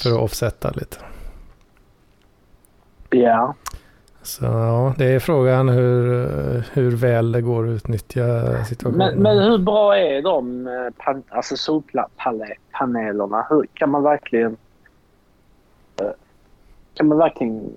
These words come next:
Speaker 2: skära ner kostnaderna betydelsefullt om man tar in, eh, kostnaden av panelen, underhåll och, eh, energin man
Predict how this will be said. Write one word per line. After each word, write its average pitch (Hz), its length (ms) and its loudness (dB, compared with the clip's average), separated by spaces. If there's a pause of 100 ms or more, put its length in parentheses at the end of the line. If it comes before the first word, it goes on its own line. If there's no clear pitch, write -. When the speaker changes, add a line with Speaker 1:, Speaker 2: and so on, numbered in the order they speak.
(120)
Speaker 2:
skära 123 420 2
ner 175 180 2
kostnaderna 143 680 0
betydelsefullt 117 960 -2 (880)
om 139 140 2
man 135 220 0
tar 147 160 0
in, 120 420 0
eh, 117 360 -4
kostnaden 117 540 -2
av 113 300 0
panelen, 113 760 0
underhåll 110 720 2
och, - 460 -4
eh, 95 260 4 (1900)
energin 139 720 2
man 123 120 -4